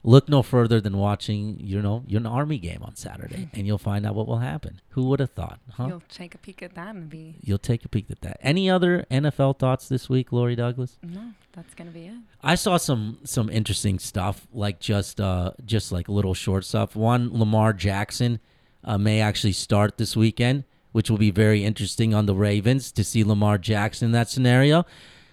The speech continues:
Speaker 1: Uh, I saw something very interesting. Do you know the Washington Redskins, there has not been a single lead change in a single one of their g-, games this year?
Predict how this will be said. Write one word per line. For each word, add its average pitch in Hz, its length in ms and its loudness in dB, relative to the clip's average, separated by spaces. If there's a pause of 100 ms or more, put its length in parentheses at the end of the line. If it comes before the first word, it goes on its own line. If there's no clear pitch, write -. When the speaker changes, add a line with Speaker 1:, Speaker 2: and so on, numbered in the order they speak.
(120)
Speaker 1:
Uh, 113 260 2
I 120 180 4
saw 127 260 4
something 120 400 0
very 110 280 4
interesting. 131 840 0 (300)
Do 135 80 2
you 196 100 2
know 185 240 4
the 160 120 4
Washington 123 680 2
Redskins, 143 720 0 (320)
there 123 120 6
has 113 140 2
not 127 300 0
been 127 180 2
a 104 60 -2
single 127 520 0
lead 110 260 0
change 135 440 -2 (500)
in 123 140 0
a 113 100 2
single 156 560 0
one 139 160 0
of 135 60 -2
their 127 100 -2
g-, 101 120 -12 (360)
games 123 360 -2
this 117 180 -6
year? 117 300 -2